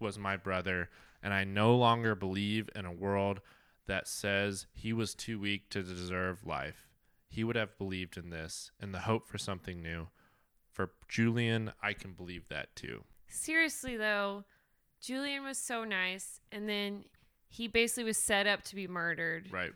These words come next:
Speaker 2: because of this weird institute thing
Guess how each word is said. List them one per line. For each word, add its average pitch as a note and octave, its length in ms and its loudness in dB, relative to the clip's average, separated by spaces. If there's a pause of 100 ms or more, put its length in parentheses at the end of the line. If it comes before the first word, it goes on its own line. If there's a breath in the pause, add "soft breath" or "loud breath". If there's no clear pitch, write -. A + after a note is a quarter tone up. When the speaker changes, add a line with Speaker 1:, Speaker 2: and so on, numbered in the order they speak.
(160)
Speaker 2:
because G3+ 360 -4
of G3+ 120 -2
this G3 440 -2 (480 soft breath)
weird B3 460 4
institute A#3+ 800 0
thing G3 440 0